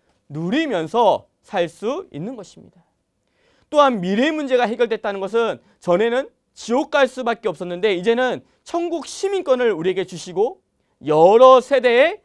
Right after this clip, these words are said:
그리스도의 증인으로 세워주시는 것을 말씀하고 있는 것입니다. 이 모든 것이 그리스도를 영접할 때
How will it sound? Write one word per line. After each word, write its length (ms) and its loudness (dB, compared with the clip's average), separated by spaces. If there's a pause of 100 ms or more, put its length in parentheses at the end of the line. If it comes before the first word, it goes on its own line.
(200)
그리스도의 720 -2
증인으로 760 -4 (140)
세워주시는 1000 -8
것을 420 -6 (180)
말씀하고 800 -12
있는 120 -14
것입니다. 520 -20 (1000)
이 160 -4
모든 320 -2
것이 380 -6 (200)
그리스도를 640 -4
영접할 460 -8
때 360 -6